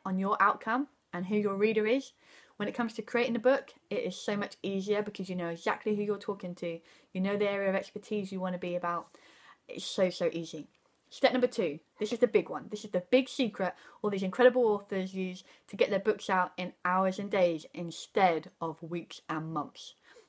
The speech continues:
Number two is speak your book. Simple as that. No more writer's block. No more spellings, grammar. Oh, what do I write? Oh, no more blinking cursor. Pen to page with no motion. When you speak your book, you flow from here.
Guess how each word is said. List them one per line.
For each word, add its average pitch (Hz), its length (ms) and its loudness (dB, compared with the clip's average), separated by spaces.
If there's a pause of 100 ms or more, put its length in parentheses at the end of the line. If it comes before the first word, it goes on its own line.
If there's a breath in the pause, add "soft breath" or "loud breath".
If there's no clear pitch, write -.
Number 208 220 0
two 233 360 0 (120)
is 185 120 -6
speak - 500 -6 (240)
your 165 220 0
book. - 360 -10 (840)
Simple 214 440 -2
as 190 100 -4
that. 143 220 -4 (300 loud breath)
No 214 160 2
more 269 160 8
writer's 233 320 4
block. 190 400 4 (380 soft breath)
No 233 160 4
more 233 240 4
spellings, 214 480 0
grammar. 196 440 2
Oh, 208 240 0
what 202 140 -6
do 208 80 -6
I 196 60 -4
write? 190 360 0
Oh, 190 400 -4
no 208 120 -4
more 220 140 -2
blinking 202 500 -6
cursor. 185 580 -2 (380 soft breath)
Pen 208 260 0
to 214 120 -2
page 190 440 0
with 180 120 -8
no 190 160 0
motion. 180 480 -4 (720 loud breath)
When 214 140 2
you 233 80 4
speak 262 380 0
your 247 100 8
book, 247 460 4
you 208 100 -2
flow 196 260 2
from 180 200 -6
here. 165 240 -6